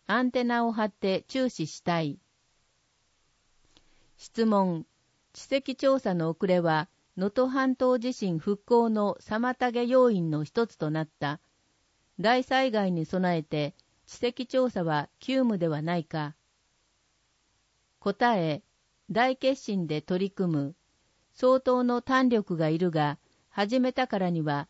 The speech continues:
責任を持って進める。イラスト、地籍調査。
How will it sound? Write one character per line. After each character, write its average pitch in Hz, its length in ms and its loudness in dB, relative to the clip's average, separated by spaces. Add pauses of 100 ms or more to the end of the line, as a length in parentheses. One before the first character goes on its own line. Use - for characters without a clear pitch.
(100)
責 202 340 -2
任 247 240 0
を 233 80 0
持 233 140 0
っ 240 40 -4
て 147 220 -4
進 170 320 -6
め 160 140 0
る。 147 260 -4 (1400)
イ 196 100 -2
ラ 226 180 2
ス - 140 -12
ト、 180 320 0 (280)
地 - 100 -20
籍 254 400 -2
調 226 240 2
査。 139 340 -2